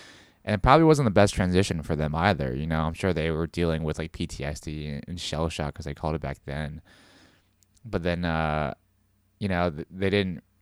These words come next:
really address that, that issue too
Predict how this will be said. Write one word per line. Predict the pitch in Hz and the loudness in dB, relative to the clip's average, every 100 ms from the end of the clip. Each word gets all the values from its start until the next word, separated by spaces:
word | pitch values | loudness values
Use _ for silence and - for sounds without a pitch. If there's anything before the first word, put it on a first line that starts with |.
| - | -4
really | 101 98 90 87 - _ _ - | 0 2 0 -2 -8 _ _ -8
address | 101 98 92 101 | -4 0 0 0
that, | - 87 - - | -2 -4 -4 -8
that | 92 85 | -6 -4
issue | 90 87 80 78 | -4 -4 -6 -6
too | - 87 82 80 | 0 2 2 0